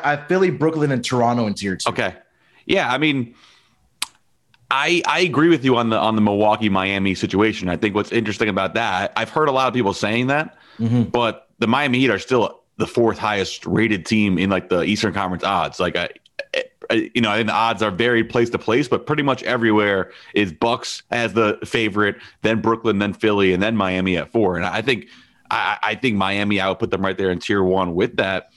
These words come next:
Speaker 2: I, I think for me, I would probably make my tier one bigger, and that's kind of what I was trying to get at
Speaker 1: Okay.
Speaker 2: in my re-, reaction to the trade deadline. I think that if you look at Philly, or, or I don't wanna start with Philly 'cause I, I, I don't actually love this trade for them.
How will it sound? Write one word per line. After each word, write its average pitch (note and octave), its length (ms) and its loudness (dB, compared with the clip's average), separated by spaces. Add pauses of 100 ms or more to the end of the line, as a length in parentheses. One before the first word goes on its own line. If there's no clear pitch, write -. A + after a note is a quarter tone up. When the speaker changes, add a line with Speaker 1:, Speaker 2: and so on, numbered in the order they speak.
(540)
Speaker 2:
I, B2 220 -2
I D3 180 0
think A3 340 -4
for F#3+ 140 0
me, D#3+ 420 0
I A#2+ 160 2
would D3 200 -2
probably C#3 260 0
make A#2 320 0
my G#2+ 220 0
tier B2 280 0
one G2+ 280 0
bigger, E2 400 0
and F2+ 200 0
that's A2 200 -2
kind A#2 160 -4
of F#2 80 -6
what G2+ 180 0
I F2 120 -2
was G2 120 -2
trying G#2 180 -4
to E2+ 60 -6
get G2+ 180 0
at F#2+ 260 -4 (260)
Speaker 1:
Okay. F#2+ 100 -4
Speaker 2:
in A#2 100 4
my F#2+ 220 -2 (140)
re-, G#2 220 2
reaction G#2 380 -2
to F#2 60 0
the D#2 60 -6
trade A#2 160 0
deadline. F#2 400 0
I C3 180 0
think F3 280 -2
that C3+ 140 0
if G#2 80 -6
you C3+ 160 0
look A#2+ 240 2
at G2+ 260 -2 (200)
Philly, D3 680 0
or, G#2 260 0
or A2 360 -2 (100)
I B2 60 -2
don't C#3+ 100 0
wanna A2+ 160 0
start A2+ 160 0
with F2+ 160 -2
Philly F#2 160 2
'cause F2 100 -2
I, F2+ 120 0
I, F#2+ 240 -2
I G2+ 40 -2
don't A2+ 420 -2
actually G#2 380 -2
love F2+ 300 -2
this F#2+ 180 -2
trade F#2+ 220 -2
for G#2 60 0
them. A2+ 280 -2